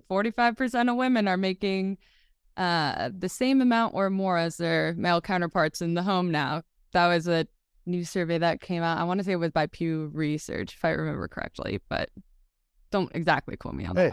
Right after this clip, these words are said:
Speaker 1: that.
Speaker 2: uh, uh, <laughs> couldn't, couldn't hear better news than that. Mia Sampson of Gerber Kawasaki Wealth and Investment Management, thank you for spending some time with us on Business Ninjas today. I wish you and yours and Gerber Kawasaki all the success and health in the future.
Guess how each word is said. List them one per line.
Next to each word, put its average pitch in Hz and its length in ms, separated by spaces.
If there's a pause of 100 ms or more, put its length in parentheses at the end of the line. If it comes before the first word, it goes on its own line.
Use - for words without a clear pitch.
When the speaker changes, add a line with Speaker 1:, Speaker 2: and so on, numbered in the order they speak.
(140)
Speaker 1:
that. - 140 (260)
Speaker 2:
uh, 294 340
uh, 330 100 (360)
<laughs> - 400
couldn't, 196 320
couldn't 202 260
hear 175 160
better 151 300
news 131 280
than 120 180
that. 113 280 (880)
Mia 233 220
Sampson 233 520
of 131 120
Gerber 190 280
Kawasaki 202 640
Wealth 196 280
and 190 120
Investment 170 460
Management, 165 480 (260)
thank 233 240
you 226 80
for 208 140
spending 190 360
some 180 160
time 185 280
with 175 140
us 170 200
on 147 140
Business 160 400
Ninjas 170 360
today. 185 440
I 143 120
wish 139 260
you 170 180
and 165 120
yours 202 400
and 135 160
Gerber 151 460
Kawasaki 170 720
all 143 320
the 151 180
success 165 580
and 131 200
health 170 260
in 180 100
the 180 80
future. 196 420